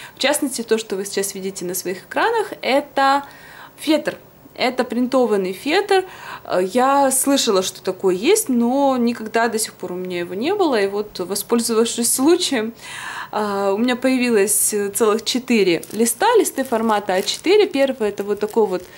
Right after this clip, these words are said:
с сердечками. Мне кажется, здорово обратную сторону какой-то прикладной вещички оформить не просто в цвет подходящим фетром, а каким-то принтованным. Такой вот с сердечками.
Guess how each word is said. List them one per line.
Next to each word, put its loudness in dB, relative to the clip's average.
с -6
сердечками. 0
Мне -2
кажется, -4
здорово 2
обратную 0
сторону -2
какой-то -4
прикладной -2
вещички -2
оформить 0
не 2
просто 2
в -2
цвет 0
подходящим 0
фетром, 0
а 2
каким-то -4
принтованным. -6
Такой 2
вот -4
с -6
сердечками. 2